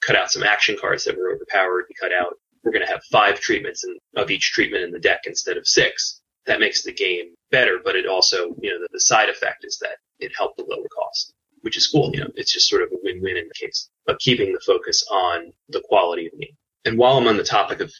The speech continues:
tightening up design, that's another thing that we're really gonna be pushing now that we have this done, making sure that we've gotten it play tested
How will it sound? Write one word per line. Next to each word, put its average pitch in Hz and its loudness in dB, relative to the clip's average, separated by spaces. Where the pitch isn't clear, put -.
tightening 107 2
up - -4
design, 95 2
that's 101 0
another 92 0
thing 90 0
that 87 0
we're 101 0
really 92 2
gonna 87 0
be 82 -8
pushing 92 0
now 90 0
that 90 -8
we 90 -6
have 87 -2
this - -4
done, 82 -2
making 113 2
sure 113 6
that - 0
we've - -14
gotten 87 0
it 82 -6
play 95 2
tested 87 -2